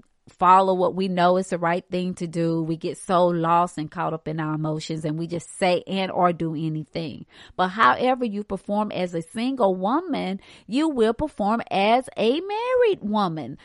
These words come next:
Those habits don't just go away. Those traits don't just stop because you got married. You train yourself now. Have self-control. We had, um,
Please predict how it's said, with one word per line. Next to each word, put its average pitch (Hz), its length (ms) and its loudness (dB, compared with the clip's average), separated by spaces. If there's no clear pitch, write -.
Those 208 500 4
habits 320 500 -2
don't 262 260 0
just 233 220 0
go 247 240 0
away. 294 560 0
Those 285 280 2
traits 302 320 -4
don't 226 240 -4
just 190 200 -2
stop - 420 2
because 190 320 -2
you 208 120 -4
got 175 300 -4
married. 349 580 -4
You 320 240 0
train 285 380 0
yourself 226 500 -2
now. 214 680 0
Have 392 300 -2
self-control. 240 1300 0
We 330 220 -4
had, 311 220 0
um, 165 640 -2